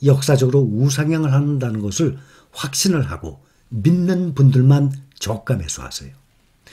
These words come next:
그것을 못 믿고 또 일 년 내 수익 얼마, 또 아니면 오르면 팔고 또 내리면 또 샀다가 또 팔고 단타 칠 사람들,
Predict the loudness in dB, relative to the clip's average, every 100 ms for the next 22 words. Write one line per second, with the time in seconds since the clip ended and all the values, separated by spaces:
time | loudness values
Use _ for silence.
0 | -20 -10 0 4 6 4 4 2 -2 -4
1 | -4 -4 -10 _ _ _ 0 0 -8 -2
2 | 4 4 4 2 0 -2 -10 _ -10 -2
3 | -2 -2 -4 -4 -4 -8 _ _ _ -6
4 | -4 2 2 2 4 4 4 2 -4 -6
5 | -6 -16 _ _ _ -6 -4 0 0 0
6 | -4 -8 -10 -14 -14 -20 -4 -2 -2 -2
7 | -6 -6 -12 _ _ _ _ -8 -8 -8
8 | -8 -4 -4 -2 -4 -6 -10